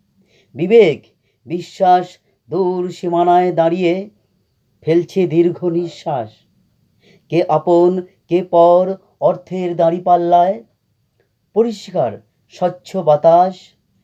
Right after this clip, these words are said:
কখন কে কোথায় বোঝবার দায়। হায়, হায়, হায়, নিত্য আদর্শ মৃতপ্রায় কালো অন্ধকার। বিষাক্ত বাতাস ভয়, মনের আয়না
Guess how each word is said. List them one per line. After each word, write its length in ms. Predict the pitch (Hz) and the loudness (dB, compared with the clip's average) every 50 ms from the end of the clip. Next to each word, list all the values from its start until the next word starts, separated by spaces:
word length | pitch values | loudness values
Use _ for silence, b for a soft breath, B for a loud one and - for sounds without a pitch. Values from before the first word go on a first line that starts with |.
| _ _ _ _ _ | _ _ _ _ _
কখন 440 | - 165 165 165 - 190 202 196 185 | -6 -6 -6 -6 -6 -6 -6 -6 -6
কে 240 | 170 - 196 214 226 | -8 -8 -8 -8 -8
কোথায় 720 | 220 - 165 160 156 - 170 165 165 165 175 175 175 175 - _ _ _ _ _ | -6 -6 -8 -8 -6 -4 -2 0 2 0 0 -2 -4 -8 -12 _ _ _ _ _
বোঝবার 560 | - 135 156 151 151 160 156 160 165 165 156 127 | -8 -6 -6 -6 -4 0 4 4 4 4 4 2
দায়। 640 | 143 143 147 151 156 156 156 156 156 160 160 165 | 0 0 2 2 2 2 2 2 2 2 0 -2
হায়, 480 | 151 135 147 151 151 156 156 156 160 151 | -4 -4 -4 -2 0 0 2 0 0 0
হায়, 340 | 147 147 147 151 156 151 | 0 0 2 2 0 0
হায়, 600 | 151 147 151 151 147 151 156 160 160 170 180 185 185 _ _ _ _ _ _ _ _ _ | 0 0 2 2 2 2 0 -2 -4 -6 -10 -16 -20 _ _ _ _ _ _ _ _ _
নিত্য 420 | - 143 170 - _ _ _ - 175 | -8 -8 -8 -8 _ _ _ 0 0
আদর্শ 680 | 175 - 143 147 151 170 170 170 165 - - - 180 | 0 2 2 0 0 0 0 -2 -4 -8 -12 -8 -8
মৃতপ্রায় 880 | 170 160 156 156 143 175 175 - 170 160 156 160 160 165 165 170 - - _ _ _ _ _ - | -6 -6 -8 -6 -6 -8 -4 0 2 2 4 4 4 2 2 -2 -6 -12 _ _ _ _ _ -4
কালো 200 | 147 151 160 175 | -2 0 0 0
অন্ধকার। 840 | - 147 147 151 165 165 - 135 185 175 - 170 165 160 131 113 101 - _ _ _ _ _ _ _ _ _ _ _ _ _ _ _ _ _ _ _ _ _ _ _ _ _ _ _ _ _ _ - | 0 -2 -4 -4 -6 -8 -8 -10 -10 -4 0 0 2 2 2 0 -4 -8 _ _ _ _ _ _ _ _ _ _ _ _ _ _ _ _ _ _ _ _ _ _ _ _ _ _ _ _ _ _ -10
বিষাক্ত 520 | 147 165 - 190 180 170 - _ _ 170 | -10 -4 -2 -2 -2 -2 -4 _ _ -2
বাতাস 680 | 170 160 147 151 156 - 165 165 165 165 170 170 - 170 | 0 2 2 2 4 4 4 6 6 4 2 0 -4 -10
ভয়, 580 | 165 120 156 156 160 165 170 175 185 202 214 - _ _ _ _ _ _ _ _ _ - | -4 2 4 6 6 6 4 2 -2 -6 -10 -18 _ _ _ _ _ _ _ _ _ -10
মনের 400 | 127 139 175 160 160 165 170 165 | -6 -6 -4 -2 -2 -2 -2 -2
আয়না 720 | - - - 131 147 160 165 165 160 160 160 160 165 180 | -4 -4 -2 -2 -2 -2 -2 -4 -4 -4 -4 -4 -4 -6